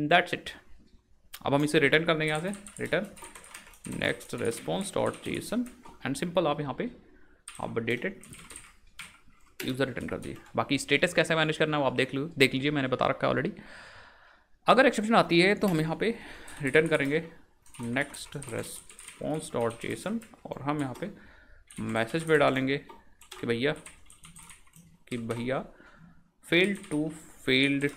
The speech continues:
to update user और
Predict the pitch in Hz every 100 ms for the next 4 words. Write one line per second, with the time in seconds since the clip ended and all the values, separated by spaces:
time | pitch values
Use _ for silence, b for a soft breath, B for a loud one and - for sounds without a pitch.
0 | - - - 123 117 - 127 113 120 143
1 | 151 151 - - - - 190 165 127 -
2 | 139 135 - - - - - 110 113 113